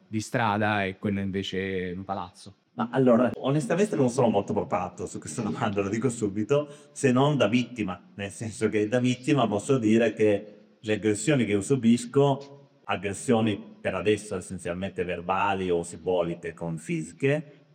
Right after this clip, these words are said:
Speaker 2: certo, non intendiamo, come dire, il presidio davanti all'Ansa dove faccio una conferenza, eh, ma fi-, è fisico, ma, cioè, non colpisce il mio fisico, per, per il momento per me rimane abbastanza dirimente. Però, eh, questo tipo di, di aggressioni hanno due volti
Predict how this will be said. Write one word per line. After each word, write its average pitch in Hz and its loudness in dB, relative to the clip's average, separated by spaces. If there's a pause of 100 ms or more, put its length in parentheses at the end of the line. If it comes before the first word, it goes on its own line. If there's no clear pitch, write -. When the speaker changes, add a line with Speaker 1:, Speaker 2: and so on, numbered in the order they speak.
Speaker 2:
certo, - -10
non 82 -6
intendiamo, 85 -4
come 82 -4
dire, 85 0
il 78 -2
presidio 95 -2
davanti 92 -2
all'Ansa 87 -2
dove 87 -2
faccio 87 -6
una 87 -6
conferenza, 90 -4
eh, 85 -2
ma 82 -8 (120)
fi-, 98 -6
è 98 -4
fisico, 101 -4
ma, 95 -4
cioè, 101 -10
non 95 -6
colpisce 107 0
il 101 2
mio 95 -2
fisico, 85 -6
per, 82 -8 (500)
per - -10
il 107 -2
momento 92 -2 (340)
per 90 -2
me 92 2
rimane 87 0
abbastanza 87 -4
dirimente. 87 -6 (440)
Però, 127 2
eh, 107 0
questo 131 0
tipo 110 0
di, 101 0
di 120 2
aggressioni 131 2
hanno 110 0
due 110 6
volti 110 0